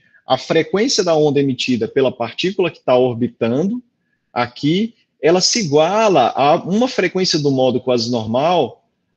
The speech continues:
da estrela de Boson, né? E quando isso acontece, eu tenho uma ressonância, um fenômeno de ressonância, que acaba aumentando muito o fluxo, né? E uma frequência característica dessa ressonância é essa daqui,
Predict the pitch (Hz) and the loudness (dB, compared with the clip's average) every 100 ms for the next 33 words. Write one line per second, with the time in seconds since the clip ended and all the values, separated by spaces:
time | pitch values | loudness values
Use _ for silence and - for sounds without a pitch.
0 | _ 113 123 139 160 - 131 - _ - | _ -4 2 4 4 2 -4 -14 _ -10
1 | - - 170 160 147 123 117 110 98 101 | -6 0 0 0 2 2 2 0 -6 -4
2 | 110 131 147 165 202 202 185 151 123 160 | -2 -2 -2 -2 -2 -2 -2 -4 -2 0
3 | 190 185 156 151 165 165 151 156 - 135 | 0 2 0 0 0 2 2 0 0 -2
4 | 131 180 170 147 127 123 123 123 123 - | -2 -2 -4 -4 -2 -2 -4 -4 -4 -4
5 | 120 143 190 - 208 _ _ _ 170 175 | -2 -2 -2 -4 -8 _ _ _ -4 0
6 | 196 196 190 180 208 202 190 190 196 - | 0 2 0 0 0 2 0 -2 -6 -4
7 | 151 139 - - - 117 131 147 160 165 | -2 0 -2 -8 -8 -2 2 4 4 2
8 | - 143 165 - 156 160 - 147 147 - | -2 -4 -4 -4 -4 -4 -4 -4 -6 -6
9 | 135 185 - 131 127 - 120 120 117 135 | -4 -4 -4 -6 -6 -4 -6 -6 -6 -6
10 | 180 - 120 127 120 120 123 - 202 | -6 -4 -2 -2 -2 -6 -6 -6 -6